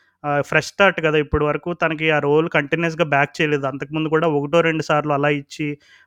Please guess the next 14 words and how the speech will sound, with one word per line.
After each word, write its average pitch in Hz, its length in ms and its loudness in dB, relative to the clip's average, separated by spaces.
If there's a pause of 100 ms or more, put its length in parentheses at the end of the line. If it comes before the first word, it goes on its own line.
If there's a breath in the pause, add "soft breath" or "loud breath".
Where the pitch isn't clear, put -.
(100)
one 147 120 2
or 170 120 8
two 165 200 0
మ్యాచెస్‌కి 156 440 0
ట్రై 147 240 0
చేసి 147 460 -2
జర-, 147 280 -2
అలా 147 340 0
జరగడం 151 480 0
జరిగింది. 147 380 -4
కానీ 160 320 -6 (400 soft breath)
తను 160 160 -2
కంటిన్యూస్గా 190 500 0
ఒక 185 100 -6